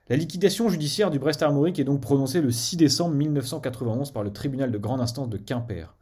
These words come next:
Le match face à Laval, qui était prévu le lendemain, n'aura jamais lieu. Le club est représenté par Gilbert Martin et Jean-François Quéré, dont nous avons parlé juste avant, président et vice-président de la section amateur du club. Celle-ci est autorisée à poursuivre son existence grâce à des finances saines,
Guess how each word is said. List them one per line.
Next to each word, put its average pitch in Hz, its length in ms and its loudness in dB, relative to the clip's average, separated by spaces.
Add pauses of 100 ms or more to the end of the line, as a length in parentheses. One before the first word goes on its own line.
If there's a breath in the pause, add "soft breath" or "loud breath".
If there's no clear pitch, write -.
(360 soft breath)
Le 120 100 0
match 175 340 0
face 117 220 -2
à 120 40 0
Laval, 135 220 2
qui - 100 -4
était - 120 -4
prévu 131 320 0
le 131 80 2
lendemain, 113 340 0
n'aura 110 220 0
jamais 110 240 0
lieu. 87 200 -6 (460 soft breath)
Le 113 100 -4
club 147 280 2
est 127 40 4
représenté 113 540 0
par 104 160 -2
Gilbert 110 300 -4
Martin 110 380 -8 (120)
et 110 80 -6
Jean-François 120 460 -2
Quéré, 120 240 -2
dont 127 100 -4
nous 101 160 -4
avons 101 180 -6
parlé 110 440 -4
juste 113 220 -10
avant, 104 260 -4 (260 loud breath)
président 143 500 0
et 117 80 -2
vice-président 113 720 -4 (160 loud breath)
de 123 80 -2
la 131 100 2
section 123 300 -4
amateur 120 320 0
du 113 120 -2
club. 85 280 -12 (480 soft breath)
Celle-ci 135 300 -2
est 202 100 0
autorisée 147 300 2
à 160 40 4
poursuivre 147 340 -8
son 139 100 -2
existence 127 440 -2
grâce 127 240 -2
à 123 40 -2
des 120 100 -2
finances 123 320 -4
saines, 82 380 -8